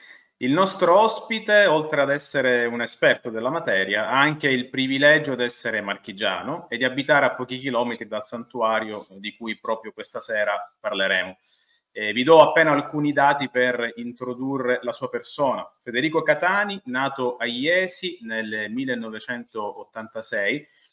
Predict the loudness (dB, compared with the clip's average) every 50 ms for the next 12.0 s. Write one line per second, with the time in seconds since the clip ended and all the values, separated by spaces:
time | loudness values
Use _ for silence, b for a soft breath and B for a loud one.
0 | b b _ _ 6 6 6 6 4 0 -2 0 0 0 0 0 0 -2 -4 -6
1 | -8 -8 -4 0 2 2 2 2 0 0 0 0 0 0 -2 -2 0 2 2 2
2 | 2 2 0 -4 -8 -8 -6 -4 -2 -2 -2 -2 -4 -8 -10 -10 -10 -12 -12 -10
3 | -6 -6 -6 -6 -6 -8 -8 -8 -8 -4 -4 -4 -4 -4 -8 -12 -14 -10 -6 -6
4 | -6 -6 -6 -6 -4 -2 -2 -2 -2 -2 -2 -4 -4 -4 -6 -6 -4 -6 -6 -8
5 | -8 -10 b b b b b b _ _ _ -2 0 2 4 4 4 4 2 0
6 | 2 2 2 2 0 0 -2 -2 -2 -2 -2 -2 -2 -2 -4 -4 -2 -2 -4 -4
7 | -2 -2 0 0 0 0 -2 -2 -2 -2 -2 -2 -4 -6 -6 -6 -4 -2 -2 -2
8 | 0 0 0 0 0 0 -2 -4 -6 -6 -6 -4 -4 -4 -4 -6 -8 -12 -14 -12
9 | -12 -8 -6 -4 -2 0 0 -2 -4 -6 -8 -8 -8 -8 -8 -6 -4 -2 -2 -4
10 | -6 -6 -8 -6 -6 -6 -8 -10 -6 -6 -6 -6 -6 -8 -14 -14 -12 -12 -10 -10
11 | -12 -12 -12 -12 -12 -14 -14 -16 -20 -18 -18 -16 -16 -14 -16 -16 -16 -18 -20 b